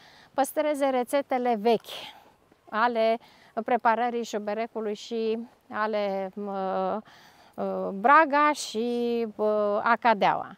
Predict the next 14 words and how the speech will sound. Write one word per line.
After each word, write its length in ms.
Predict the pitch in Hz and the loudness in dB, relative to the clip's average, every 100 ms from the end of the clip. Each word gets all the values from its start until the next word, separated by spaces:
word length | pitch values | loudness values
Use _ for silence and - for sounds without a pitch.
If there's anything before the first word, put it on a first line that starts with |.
| _ | _
Nu 260 | - 349 359 | -2 2 4
ne 180 | 254 202 | 2 0
iese 320 | 247 - 226 - | -4 -4 -6 0
ca 200 | 202 185 | 2 2
lor, 220 | 165 160 - | 0 -4 -2
clar. 260 | - 185 185 | 2 2 0
Deci 280 | 214 233 269 | -2 -2 0
orice 300 | 285 - 233 | -4 -2 -4
am 160 | 226 | -4
încerca, 720 | 226 220 214 202 - 294 269 262 - - - _ _ - - - _ _ _ | -6 -4 -4 -4 0 4 4 2 -6 -20 -20 _ _ -20 -20 -20 _ _ _
uh, 400 | - 254 262 233 247 | 6 8 10 8 6
foarte 360 | - 392 - 294 | 6 6 4 0
multe 300 | 269 269 233 | -2 -2 -4
popoare 800 | 240 226 - 262 226 220 214 214 | -2 -2 0 0 2 0 0 -4